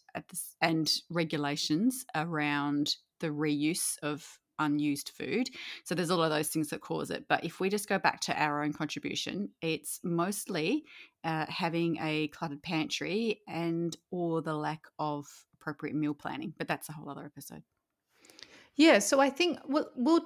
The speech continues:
Speaker 2: definitely tackle meal planning at another stage, and we'll look at fridges as well as another episode, 'cause I feel like they have their own little
Speaker 1: Oh,
Speaker 2: quirks
Speaker 1: yeah, they
Speaker 2: and
Speaker 1: do.
Speaker 2: some
Speaker 1: Mm.
Speaker 2: different kinda,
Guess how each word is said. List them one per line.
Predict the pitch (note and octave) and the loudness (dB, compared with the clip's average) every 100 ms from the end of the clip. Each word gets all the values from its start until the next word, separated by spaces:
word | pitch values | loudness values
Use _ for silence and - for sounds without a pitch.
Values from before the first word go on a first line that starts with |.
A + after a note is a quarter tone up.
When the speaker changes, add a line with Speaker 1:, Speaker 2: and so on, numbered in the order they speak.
| - | 2
Speaker 2:
definitely | F4 F4 F#4+ F4 | 0 2 0 0
tackle | - A3+ A3+ | 2 0 2
meal | G#3 G3 G3 | 2 4 0
planning | - G3 F#3 F3 | 2 2 4 0
at | - | 4
another | F3+ F3 E3 E3+ | 6 6 4 4
stage, | - D#3 D#3+ E3+ - | 4 4 4 0 0
and | G3+ G3+ | 4 4
we'll | G3+ | 6
look | G#3 A#3+ A#3+ | 4 4 6
at | C4 - | 4 2
fridges | - G3+ G#3 D4 C4 | 4 6 8 6 4
as | - F#3 | 0 4
well | F3 F3 G#3 | 6 8 6
as | G#3 F#3+ | 4 2
another | F3+ F3 E3 | 4 4 4
episode, | F3 - - B3 D4+ | 2 0 0 0 0
'cause | A#3+ | 0
I | G#3 | 2
feel | F3+ - | 2 4
like | F#3 F3+ - | 4 4 6
they | E3+ | 6
have | F3 F3 E3+ - | 8 4 4 4
their | E3+ E3 | 4 6
own | E3+ E3+ | 2 2
little | E3+ E3+ E3 D#3+ - | 2 4 2 0 -4
Speaker 1:
Oh, | _ | _
Speaker 2:
quirks | - - E3+ E3+ E3+ D#3+ | -6 4 4 4 2 -2
Speaker 1:
yeah, | D#3+ | 0
they | F3 | 0
Speaker 2:
and | |
Speaker 1:
do. | F3 | 0
Speaker 2:
some | E3 E3+ | 0 0
Speaker 1:
Mm. | E3+ | 0
Speaker 2:
different | F3 E3 F3 - | 2 2 0 0
kinda, | - F3+ F3+ | 2 4 2